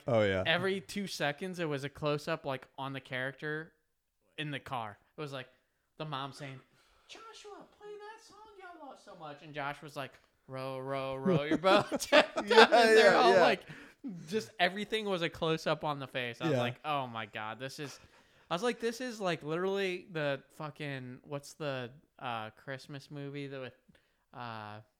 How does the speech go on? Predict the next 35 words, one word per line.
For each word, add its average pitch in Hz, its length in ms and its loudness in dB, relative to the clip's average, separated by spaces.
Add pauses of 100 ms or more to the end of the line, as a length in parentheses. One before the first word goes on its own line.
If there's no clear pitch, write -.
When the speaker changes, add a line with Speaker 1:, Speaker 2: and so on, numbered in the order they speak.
(1400)
Speaker 3:
National 151 420 2
Lampoon's. 135 420 0
Speaker 2:
National 170 440 -2
Speaker 3:
Yeah, 139 60 2 (160)
Speaker 2:
Lampoon's. 123 60 8
Speaker 1:
Yeah, 107 180 6
Speaker 3:
yeah, 131 60 0
yeah. 110 120 2
Speaker 2:
I - 0 -
was 95 160 -8 (100)
like, 113 120 2
Speaker 1:
absolutely. 104 300 2
Speaker 2:
"This 107 200 -2
is 170 200 -8 (140)
National 156 680 -6
Lampoon's 156 800 -8
taken 147 420 -8
down 120 380 -10 (120)
ten 120 220 -12
notches." 139 140 -4
Speaker 3:
Well, 185 200 4
and 175 100 4
I 180 120 4
thought 190 180 4
it 190 60 4
was 170 160 0
pretty 151 240 -4
funny 143 360 0
when 127 280 -2
they 123 160 2
were 113 340 -2
actually, 117 720 -2 (600)
like, 117 340 -2
doing 120 360 0
that 117 300 -2